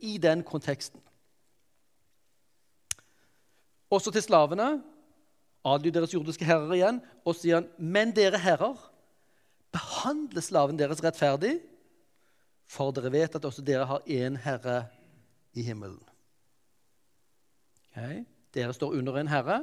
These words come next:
dere har noen under dere. Han ser hva du gjør,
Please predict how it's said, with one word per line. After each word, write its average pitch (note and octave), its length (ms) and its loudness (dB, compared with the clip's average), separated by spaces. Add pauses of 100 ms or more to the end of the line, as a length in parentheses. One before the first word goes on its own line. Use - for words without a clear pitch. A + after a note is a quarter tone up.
(540)
dere A#2+ 180 -4
har C#3+ 140 -2
noen C#3+ 240 0
under B2+ 180 -2
dere. B2 300 -2 (1500)
Han C3 180 -6
ser C3 420 0 (600)
hva B2 120 -4
du D3 160 -2
gjør, G#3+ 320 2